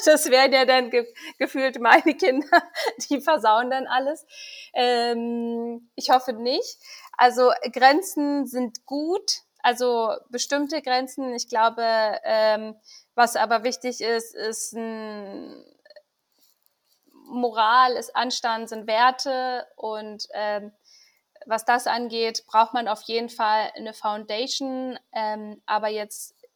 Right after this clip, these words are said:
im Bereich Business sind keine Grenzen gesetzt. Ähm, und ich würde auf jeden Fall eine Atmosphäre schaffen, dass, äh, dass die nachfolgende Generation auf jeden Fall nicht, nicht denkt, sie können sich fallen lassen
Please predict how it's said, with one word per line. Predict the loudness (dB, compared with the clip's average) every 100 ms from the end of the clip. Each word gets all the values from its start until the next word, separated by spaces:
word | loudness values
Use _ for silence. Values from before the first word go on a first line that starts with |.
| -12
im | -8 -8 -8
Bereich | -6 -2 0 -2 -4 -6
Business | -6 -4 -4 -4 -6 -12 -20 _ _ _
sind | -20 -10
keine | -6 -4 -6
Grenzen | -8 -10 -10 -14 -14
gesetzt. | -8 -6 -6 -10 -20 _
Ähm, | -6 -4 -6 -8 -16 _ _ _ _ _ _ _ _ _
und | -10 -8
ich | -6
würde | -4 -2 -2 -4 -6 -10 _ _ _
auf | -10 -6
jeden | -2 -2 -4
Fall | -8 -4 -2 -4 -6
eine | -6
Atmosphäre | -6 -6 -10 -4 -2 -2 -2
schaffen, | 0 0 -2 -10 -6
dass, | -4 -4 -6 -10 -10 -10 -6
äh, | -6 -6
dass | -8 -12 -14 -18 _ _ _ _
die | -12
nachfolgende | -4 -4 -4 -2 -4 -4 -8 -8
Generation | -6 -6 -6 -6 -6 -6 -4 -4 -6 -10 _ -20 -20 -20 -20 _ -6
auf | -6 -6
jeden | -6 -4 -4
Fall | -2 4 4 4
nicht, | -2 -6 -10
nicht | -10 -8 -4
denkt, | -4 -6 -10
sie | -10
können | -6 -6 -6
sich | -8 -8 -6
fallen | 0 0 0
lassen | 0 -2 -2 -8 -8 -10